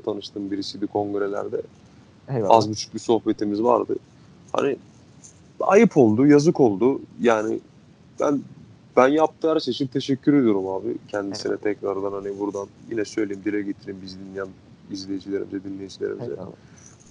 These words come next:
Speaker 1: Yaptı, yani aldığı kötü kararlar için de yani ne diyelim abi şimdi gidenin arkasından kötü konuşmak bize yakışmaz. Hani yaptığı
Speaker 2: Aynen.
Speaker 1: şeyleri her zaman söyleyeceğiz ama hani hakaret falan için başka boyutu. Hani onu
Speaker 2: Aynen
Speaker 1: söyleyeyim.
Speaker 2: öyle.
Speaker 1: Ya abi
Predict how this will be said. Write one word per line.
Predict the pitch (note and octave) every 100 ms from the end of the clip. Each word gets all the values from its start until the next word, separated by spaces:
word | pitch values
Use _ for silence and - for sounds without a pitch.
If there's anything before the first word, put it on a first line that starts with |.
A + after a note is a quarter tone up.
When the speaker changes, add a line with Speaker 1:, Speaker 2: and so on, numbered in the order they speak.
| - -
Speaker 1:
Yaptı, | D3+ D3+ - G2+
yani | G#2+ B2+
aldığı | B2 D3 C3+ C#3
kötü | - C3 -
kararlar | C3+ C3 C3+ C#3
için | A2 G2+ F#2+
de | B2 A#2 _ - - - - -
yani | C#3 C#3+
ne | F3 D3+
diyelim | A2 B2
abi | C#3 G#2
şimdi | A2 G2+ A2 - - A2+ F#2 D2+ G#2+ - G2+
gidenin | A#2 A#2+ A#2+
arkasından | A#2+ A2 A2+ A#2 A#2 A2+
kötü | A#2 -
konuşmak | A#2+ A2+ - B2 G#2
bize | A2 A#2+
yakışmaz. | A2+ - B2 C3 -
Hani | G#2+ G#2 G#2 -
yaptığı | G#2 A#3+
Speaker 2:
Aynen. | A#2+
Speaker 1:
şeyleri | G#2 A2+ A#2 C3
her | A#2+
zaman | A2+ G2+
söyleyeceğiz | G2+ G2+ G2+ A#2 F3
ama | D#3+ D3+ - - - -
hani | G#2+
hakaret | A2 A2+ A#2+ C#3
falan | C#3 C#3 C#3
için | B2 C#3
başka | B2+ - C#3+
boyutu. | A#2+ G2 - B2 _ - - _ - - - -
Hani | G#2
onu | G#2+ A2+
Speaker 2:
Aynen | A#2
Speaker 1:
söyleyeyim. | A2+ C#3
Speaker 2:
öyle. | B2+ A#2 -
Speaker 1:
Ya | A2+
abi | B2 E3 E3+